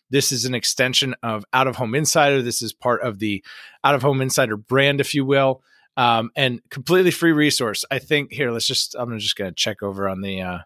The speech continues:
on the dashboard real quick. I'll give you an, an update. There's new employers being added, um,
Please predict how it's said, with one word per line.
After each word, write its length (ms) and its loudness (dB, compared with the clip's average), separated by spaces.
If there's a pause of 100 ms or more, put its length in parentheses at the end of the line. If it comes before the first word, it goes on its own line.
(1040)
on 140 4
the 80 2
dashboard 920 4
real 300 4
quick. 360 2
I'll 60 2
give 200 -2
you 100 4
an, 180 0
an 260 -4
update. 480 0
There's 380 -2
new 380 0
employers 520 2
being 440 -2
added, 680 2
um, 520 -2